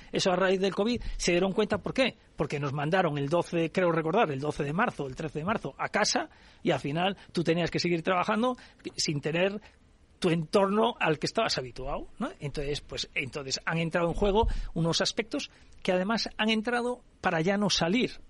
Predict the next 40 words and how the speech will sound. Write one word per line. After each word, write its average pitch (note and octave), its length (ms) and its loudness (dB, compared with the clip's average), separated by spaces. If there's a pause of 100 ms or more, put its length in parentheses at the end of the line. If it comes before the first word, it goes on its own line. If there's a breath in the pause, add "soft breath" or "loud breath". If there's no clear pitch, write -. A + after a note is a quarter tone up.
del E3 260 -2
concepto D#3+ 520 0
de D3+ 180 0
ser F3 320 0
un D#3 100 2
gran D#3 180 2
lugar D#3 160 0
para D3 200 -4
trabajar E3 320 2
o D#3+ 60 -4
sentirte D#3 480 -2
vinculado D3+ 560 0
a C3 40 -4
tu D3 120 -6
compañía. C#3 600 -2 (360 loud breath)
Y, C3+ 300 0 (180 loud breath)
y, D#3 240 -4
y C#3+ 160 -2
los C#3 160 -4
conceptos D3+ 520 -2
de D3+ 240 0 (560 soft breath)
la - 140 -2
gente F3 320 0
ya F#3 160 2
no F#3+ 180 0
acepta D#3 540 -2
estar D#3 500 -2
dos D3+ 320 0
horas D#3 300 0
en D3 120 0
un D#3 140 0
atasco C#3+ 480 -2
para C#3 240 -2
ir D3+ 140 2
a C3+ 60 -2
tu C#3 100 -8
centro B2+ 320 -4
de A#2 100 -6
trabajo. - 460 -8 (1400)
Sí, - 200 -2